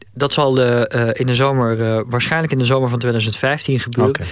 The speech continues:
Speaker 1: Echt ook een, echt een voorstelling die, die gemaakt is voor de, voor de stad Utrecht op
Speaker 2: Ja.
Speaker 1: locatie.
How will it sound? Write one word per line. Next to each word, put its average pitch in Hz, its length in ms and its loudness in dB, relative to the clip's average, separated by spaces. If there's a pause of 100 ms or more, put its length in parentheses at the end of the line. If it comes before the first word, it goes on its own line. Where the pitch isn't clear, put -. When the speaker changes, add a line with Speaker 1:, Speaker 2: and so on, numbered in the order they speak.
(100)
Speaker 1:
Echt - 200 -2
ook 139 140 0
een, 123 180 -2
echt 143 200 -4
een 131 100 2
voorstelling 127 540 0
die, 117 300 -2
die 120 320 -2
gemaakt 127 500 0
is - 140 -2
voor 131 260 2
de, - 100 -6
voor 135 220 0
de 123 60 -2
stad 117 220 -4
Utrecht 120 400 -8
op 117 60 -2
Speaker 2:
Ja. 104 120 4
Speaker 1:
locatie. 113 540 -4